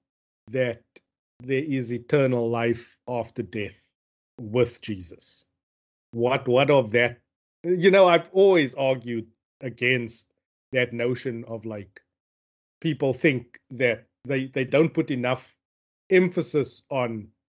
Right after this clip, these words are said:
the world that they're living in right now, the life that they're living in right now, because through Christian teaching, there's this better thing that you should kind of prepare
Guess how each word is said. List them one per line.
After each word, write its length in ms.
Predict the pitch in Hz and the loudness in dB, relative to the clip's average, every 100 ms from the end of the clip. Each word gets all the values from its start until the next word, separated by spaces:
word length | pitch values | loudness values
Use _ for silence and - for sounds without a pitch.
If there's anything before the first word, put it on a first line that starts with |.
| - | -8
the 140 | 123 | -6
world 340 | 110 127 135 | 4 4 6
that 120 | 120 117 | 2 0
they're 100 | 117 | 0
living 320 | 117 123 120 | 2 2 0
in 140 | 117 | -2
right 240 | 107 107 110 | -4 -6 -4
now, 220 | 123 123 | -2 -2
the 100 | 110 | -4
life 200 | 107 113 | -6 -6
that 140 | 120 117 | -6 -6
they're 80 | 113 | -4
living 260 | 113 113 | -2 -2
in 100 | 110 | -6
right 200 | 107 107 | -4 -6
now, 220 | 123 123 117 | -2 0 0
because 440 | 110 - 123 107 _ _ _ _ _ _ | -2 -2 -2 -2 _ _ _ _ _ _
through 360 | - 175 220 190 | 4 6 6 6
Christian 640 | 170 147 - 143 123 113 - _ _ _ _ _ - | 2 0 -2 -4 -4 -6 -12 _ _ _ _ _ -8
teaching, 580 | 202 180 - 151 104 92 _ _ _ _ _ | -6 -6 -4 -4 -4 -14 _ _ _ _ _
there's 380 | 127 135 117 - 120 | 0 2 0 -6 -6
this 340 | 131 117 - _ _ _ | -4 -4 -8 _ _ _
better 400 | 147 170 175 170 | 2 2 4 2
thing 500 | 127 175 117 101 92 _ _ _ _ _ - | 4 -2 -2 -8 -16 _ _ _ _ _ -10
that 300 | 123 127 - | -6 -6 -6
you 260 | 123 117 107 | -10 -8 -10
should 280 | - 143 - | -8 -8 0
kind 260 | 135 120 | 0 0
of 100 | 120 | -4
prepare 300 | - 135 151 | -8 -8 -4